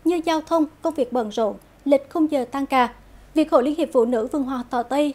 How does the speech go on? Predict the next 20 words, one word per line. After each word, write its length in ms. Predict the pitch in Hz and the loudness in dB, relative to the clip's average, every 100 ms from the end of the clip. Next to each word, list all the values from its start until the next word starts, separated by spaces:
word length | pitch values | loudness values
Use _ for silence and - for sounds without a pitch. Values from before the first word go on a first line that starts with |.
| - | -4
triển 180 | 233 254 | -4 -2
khai 120 | 294 | -2
mô 140 | 269 | -2
hình 240 | 254 226 208 | -2 -4 -4
điểm 160 | 240 | -4
chờ 160 | 247 247 | -2 -2
an 180 | - 285 | -2 0
toàn, 260 | 247 220 - _ - | 0 0 -4 _ 0
đồng 200 | 277 262 | 2 2
hành 200 | 262 254 | 0 0
cùng 220 | 247 247 | 2 2
em 220 | 262 269 254 | 4 0 0
dành 220 | 233 233 | 0 0
cho 120 | 214 233 | 0 -6
học 160 | 208 | -4
sinh 220 | - 233 | -2 -2
tạm 260 | 226 226 202 | -2 -6 -4
trú 120 | - 277 | 0 2
miễn 300 | 302 208 214 | 2 0 0
phí 300 | 262 269 | 2 4